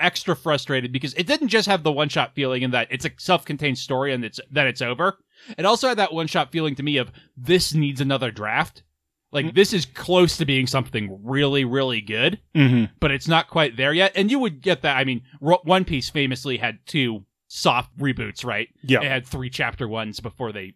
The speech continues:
Speaker 1: really got there.
Speaker 2: Yep.
Speaker 1: And, like, if this was one of those, I could see it being a really great city series. 'Cause, like I said, it's got a lot of metaphor. It's got a lot of stuff that's almost there.
Speaker 2: Yeah, yeah.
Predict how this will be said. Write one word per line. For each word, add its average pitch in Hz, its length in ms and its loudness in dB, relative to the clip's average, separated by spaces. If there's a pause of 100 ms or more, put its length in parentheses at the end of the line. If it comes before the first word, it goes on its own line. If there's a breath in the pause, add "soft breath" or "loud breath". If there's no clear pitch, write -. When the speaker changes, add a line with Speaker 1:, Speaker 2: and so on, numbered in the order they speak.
Speaker 1:
really 123 420 -8
got 110 280 -8
there. 151 260 -6 (160)
Speaker 2:
Yep. 131 180 0 (220)
Speaker 1:
And, 151 200 -2
like, 160 220 -2
if 160 160 -2
this 160 400 0
was 156 160 2
one 147 180 2
of 104 220 -4
those, 170 440 4
I 127 100 -2
could 123 160 -8
see 135 300 -2 (220)
it 117 320 -10
being 127 320 4
a 101 140 -6
really 131 520 0
great 120 240 -2
city 95 400 -6
series. 92 400 -4 (180 loud breath)
'Cause, 143 120 -2
like 196 180 4
I 165 40 -4
said, 151 220 2 (100)
it's 151 140 -4
got 180 160 6
a 156 40 4
lot 185 220 4
of 170 60 4
metaphor. 147 540 0 (140 loud breath)
It's 147 160 -4
got 175 120 4
a 170 40 4
lot 180 140 4
of 156 60 -2
stuff - 180 -2
that's 131 160 -2 (140)
almost 151 600 2
there. 196 320 -2
Speaker 2:
Yeah, 120 180 4
yeah. 98 100 -4